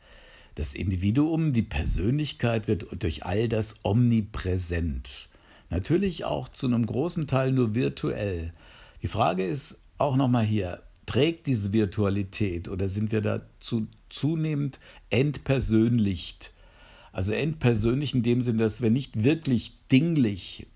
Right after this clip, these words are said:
sinnlich mit jemand sind und zusammen sind in einer Gemeinschaft und all dem. Und dadurch sind wir auch mental immer mehr gespalten.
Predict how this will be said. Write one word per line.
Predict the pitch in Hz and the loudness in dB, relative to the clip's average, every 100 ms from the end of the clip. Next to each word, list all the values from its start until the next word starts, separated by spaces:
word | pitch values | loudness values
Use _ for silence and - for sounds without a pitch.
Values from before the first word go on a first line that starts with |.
| _ | _
sinnlich | 92 101 143 165 135 101 78 - - - | -4 4 4 4 2 0 -2 -10 -12 -4
mit | 101 117 107 107 | 2 2 2 0
jemand | 110 101 95 90 - - | 2 2 -2 -6 -10 -10
sind | 85 87 123 120 90 - - - | -4 2 4 4 0 -6 -12 -6
und | 92 95 | -4 -2
zusammen | 104 95 110 123 120 | -4 0 2 2 0
sind | 92 104 104 92 | 0 0 0 -2
in | 104 92 | -6 -6
einer | 90 87 | -6 -6
Gemeinschaft | 87 95 110 117 - 104 87 - - - - - - | -4 -2 -2 -2 -2 -4 -8 -12 -20 -20 -20 -20 -10
und | - 101 92 92 | -2 -2 -2 -4
all | 98 107 | -2 -2
dem. | 110 113 110 | -2 -2 -2
Und | 98 98 | -2 -4
dadurch | 101 98 104 98 - | -2 -2 -2 -4 -4
sind | 110 104 110 | -2 0 0
wir | 95 | -2
auch | 98 - - - - | -4 -8 -20 -20 -4
mental | 101 98 90 90 110 | -2 0 0 2 0
immer | 95 101 | 0 0
mehr | 95 90 90 | 0 0 -2
gespalten. | 101 - - 82 95 92 87 | -4 -4 -4 -2 -2 -2 -6